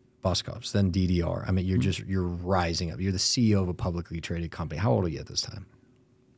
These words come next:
Speaker 2: I was,
Speaker 1: Sorry
Speaker 2: uh,
Speaker 1: to age you here, but
Speaker 2: Yeah, no, that's okay. I was, it started, I think I was forty-seven, forty-six,
Speaker 1: Yeah, which
Speaker 2: forty-seven.
Speaker 1: is
Speaker 2: As C E O?
Speaker 1: Yeah, ex-, and especially at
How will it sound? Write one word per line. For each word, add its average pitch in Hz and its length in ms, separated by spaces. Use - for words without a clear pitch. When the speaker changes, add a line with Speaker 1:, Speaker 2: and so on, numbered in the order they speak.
Speaker 2:
I 131 100
was, 127 320
Speaker 1:
Sorry 101 220
Speaker 2:
uh, 92 40
Speaker 1:
to 85 60
age 87 240
you 85 80
here, 82 260
but - 140
Speaker 2:
Yeah, 175 220
no, 143 240
that's 139 300
okay. 156 380
I 139 120
was, 147 360
it 156 80
started, 233 400
I 220 60
think 190 180
I - 60
was - 80
forty-seven, - 960
forty-six, - 500
Speaker 1:
Yeah, 113 160
which 92 80
Speaker 2:
forty-seven. 143 400
Speaker 1:
is - 100
Speaker 2:
As 147 160
C 156 280
E 165 60
O? 170 160
Speaker 1:
Yeah, 110 520
ex-, 104 200
and 156 160
especially 156 420
at 98 60